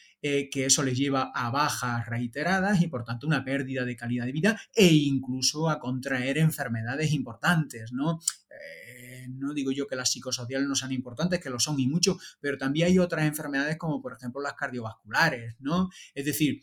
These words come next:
se pueden producir situaciones de un enorme deterioro de la calidad de vida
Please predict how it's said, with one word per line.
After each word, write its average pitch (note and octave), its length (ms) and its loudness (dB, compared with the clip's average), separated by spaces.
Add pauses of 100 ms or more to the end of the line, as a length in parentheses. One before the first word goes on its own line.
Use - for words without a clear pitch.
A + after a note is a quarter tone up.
se - 340 -2
pueden D3+ 280 2
producir D#3 400 0
situaciones C#3 720 0
de C3+ 80 2
un C3 120 0
enorme D3+ 480 4
deterioro B2 480 -4
de B2+ 80 -4
la A#2+ 100 -6
calidad A#2+ 260 -4
de C#3+ 80 -4
vida D#3+ 340 2